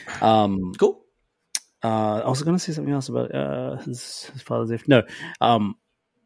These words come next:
Speaker 1: I just think that that's a very powerful moment in the film where he owns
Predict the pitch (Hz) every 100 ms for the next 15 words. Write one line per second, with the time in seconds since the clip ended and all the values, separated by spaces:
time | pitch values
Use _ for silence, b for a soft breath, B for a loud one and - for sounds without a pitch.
0 | _ - 139 147 143 117 117 127 120 117
1 | - 120 120 - 107 107 101 101 101 95
2 | 92 107 92 101 110 107 98 110 101 101
3 | - 120 110 87 87 95 -